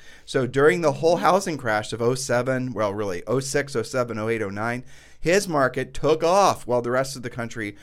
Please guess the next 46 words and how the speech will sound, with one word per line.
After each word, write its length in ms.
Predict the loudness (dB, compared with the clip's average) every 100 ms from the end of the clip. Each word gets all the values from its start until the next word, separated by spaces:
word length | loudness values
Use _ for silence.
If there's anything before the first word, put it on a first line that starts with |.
| -20 -6
was 180 | -6 -2
going 240 | -2 -2
the 60 | -6
complete 340 | -8 -4 -2
opposite 380 | -2 -4 -14 -8
direction. 460 | -6 -6 -8 -14 -16 -20 _
That 260 | 2 2 2
will 140 | -4
be 120 | -6
true 440 | -8 -4 -2 -2 -6
in 120 | -8
many 200 | -6 -4
markets 380 | -2 -4 -4 -12
across 360 | -8 -6 -6 -6
the 80 | -8
United 320 | -6 -8 -8
States 380 | -8 -8 -8 -8
to 200 | -6 -2
lesser 380 | -4 -4 -6
degrees. 640 | -6 -8 -6 -6 -6 -8 -16 -18 -2
But 120 | 2
I 60 | 4
do 160 | 2 0
want 140 | 0
to 60 | -2
start 260 | 0 2
out 140 | 2 -2
by 140 | -8
saying, 460 | -6 -4 -4 -6 -14 -20 -12 -6
and 80 |
being 200 | -4 -4
very 380 | -2 0 2 2
clear, 460 | 0 -2 0 -2 -6 -16 -6
that 140 | -4
Julie 200 | 0 0
and 100 | 2
I 80 | -2
do 160 | -2 0
not 220 | 0 0
think 160 | -4
there's 200 | -4 -8
gonna 160 | -6 -6
be 100 | -6
a 40 |
housing 300 | -4 -4 -4
crash. 460 | -10 -10 -10 -14